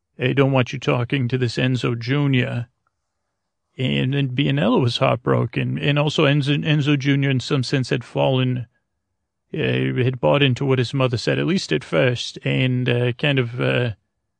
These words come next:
so she, she, Bianella was down, and, and she took it as an, a, a slight, uh, that, uh, that Faramoni had turned her, her little love, Enzo Junior, against her. And she swore she would get him, uh, get her back. And, uh,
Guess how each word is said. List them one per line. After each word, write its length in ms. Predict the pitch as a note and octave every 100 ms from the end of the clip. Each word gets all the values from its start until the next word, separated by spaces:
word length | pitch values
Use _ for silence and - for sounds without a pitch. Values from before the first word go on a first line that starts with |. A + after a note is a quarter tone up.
| _ _
so 200 | D#3+ C#3+
she, 320 | - D3+ D3
she, 180 | - D#3
Bianella 520 | C3 D#3 D#3 C#3+ C#3
was 160 | C3 A#2
down, 400 | C#3 B2+ B2 B2
and, 180 | B2 C#3
and 220 | C3 B2
she 160 | D#3+
took 260 | C3+ D3 C3
it 80 | C3+
as 240 | B2 A2+
an, 80 | C3
a, 520 | B2 C#3 C3+ C3+ C3+
a 40 | A#2+
slight, 640 | - C#3 C#3 B2+ A#2 -
uh, 260 | C3+ B2 A#2+
that, 220 | C3+ B2
uh, 280 | B2 B2 B2 - _ _ _ _ _ _ _ _ _ _
that 360 | D3+ C3 A#2+ B2+
Faramoni 600 | - C#3 B2 B2+ B2 A#2
had 200 | A#2+ A#2
turned 400 | D3+ C3+ B2 A#2+
her, 260 | A#2 C3
her 220 | A2+ B2 A#2
little 340 | B2 A#2+ A#2+
love, 300 | B2 A#2+ A#2
Enzo 420 | C3+ B2 A#2 B2
Junior, 440 | A#2 C3 B2 A#2 B2+
against 520 | A#2+ B2+ B2 - -
her. 280 | A#2+ A#2+ - _ _ _ _ _ _ _ _ _ E3+
And 400 | B2+ B2+ C3+ A#2+
she 320 | - G3 F#3
swore 520 | - E3 D#3+ D3+ D3+
she 200 | - D3
would 220 | C3+ B2
get 180 | C3+ C3+
him, 260 | B2+ C3 C3+
uh, 180 | D3 B2
get 200 | C#3 B2+
her 120 | C3+
back. 540 | A#2+ C3+ C3+ A#2+ -
And, 640 | D#3 B2+ B2+ B2 B2 B2+ B2
uh, 400 | B2+ B2+ B2